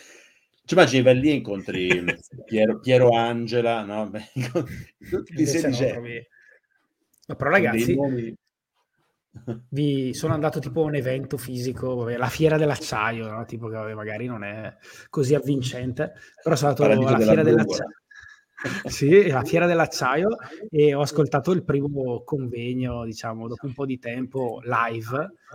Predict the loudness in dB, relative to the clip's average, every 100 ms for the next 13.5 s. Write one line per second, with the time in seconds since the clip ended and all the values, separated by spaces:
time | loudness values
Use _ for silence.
0 | -16 -12 -10 -8 -8 -6 -6 -6 -4 -6
1 | -6 -8 -4 -2 0 -2 -6 -8 -6 -8
2 | -10 -6 -4 -4 -4 -6 -4 -4 -6 -6
3 | -6 -6 -10 _ -20 -20 _ _ _ _
4 | _ _ _ _ _ -12 -10 -4 0 0
5 | -2 -6 -10 -14 -16 -4 2 6 6 6
6 | 2 0 -4 -4 -2 -2 -2 0 0 0
7 | -4 -10 -8 -10 -8 -6 -4 -4 -2 -2
8 | -2 -2 -2 0 0 2 -2 -2 -4 -2
9 | -4 -4 -8 -6 -6 -4 -2 0 4 6
10 | 6 4 4 4 2 2 0 0 -4 -2
11 | 0 0 -4 -6 -6 -6 -4 0 0 0
12 | 0 0 0 0 0 0 0 -2 -2 -2
13 | -2 -4 -4 -6